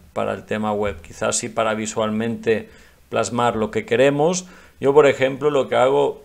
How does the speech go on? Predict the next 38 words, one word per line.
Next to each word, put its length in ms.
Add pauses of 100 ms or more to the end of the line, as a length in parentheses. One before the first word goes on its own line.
las 340
páginas 540
web 400
personalizadas 800
que 100
s-, 280
las 280
hago 400
a 80
los 180
clientes, 720 (1120)
existe 580
un 280
programa 480
Adobe 340
que 100
se 140
llama 380
Adobe 1120
X 460
D, 460
si, 840
si 220
no 200
recuerdo 500
mal, 400 (380)
y 380
sirve 380
para 320
maquetar 500
la 160
página 400
web 400
y 80
después 440
ya 200
la 180
puedes, 480